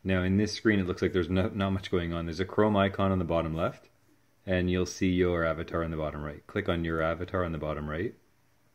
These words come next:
then select Install Cloud Ready,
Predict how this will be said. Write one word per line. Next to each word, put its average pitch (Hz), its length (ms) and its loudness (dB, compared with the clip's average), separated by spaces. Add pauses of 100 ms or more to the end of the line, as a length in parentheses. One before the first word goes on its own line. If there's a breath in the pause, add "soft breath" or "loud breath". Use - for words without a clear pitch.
(920)
then 92 240 2
select 90 600 0 (720)
Install 95 480 0
Cloud 85 320 -2
Ready, 95 300 0